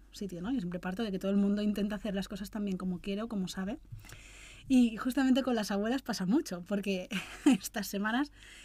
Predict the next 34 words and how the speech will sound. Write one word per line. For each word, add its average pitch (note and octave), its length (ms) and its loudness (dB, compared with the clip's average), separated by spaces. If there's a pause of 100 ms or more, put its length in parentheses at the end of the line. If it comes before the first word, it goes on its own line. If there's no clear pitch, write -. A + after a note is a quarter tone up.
(160)
mi, G#3+ 200 -2
mi A3+ 160 0
hermana G3 240 -2
ha A#3 40 -2
sido A#3+ 200 -2
madre A#3 240 0
hace A3+ 180 -4
poco C#4+ 320 -2 (560)
y, G3+ 800 2 (260)
y G3+ 80 -4
claro, F3 320 -6
pues F#3 140 -12
tienen F#3+ 240 -4
una G3+ 140 0
manera F3+ 240 -4
de F#3 60 -8
hacer, - 220 -14
¿no? D4+ 120 -6 (420)
"Todo - 160 -12
el C#4+ 60 -4
día E4+ 160 0
el E4+ 60 2
niño F4+ 200 6
en F4+ 60 6
brazos". G3+ 400 2 (340)
"Sí, C4+ 480 8 (100)
porque A#3+ 380 2
<laughs> - 40 -8
si G#3+ 220 0
llora C4+ 400 4
es C#4 140 0
que D4 80 -6
me D4 100 0
necesita". A#3+ 580 0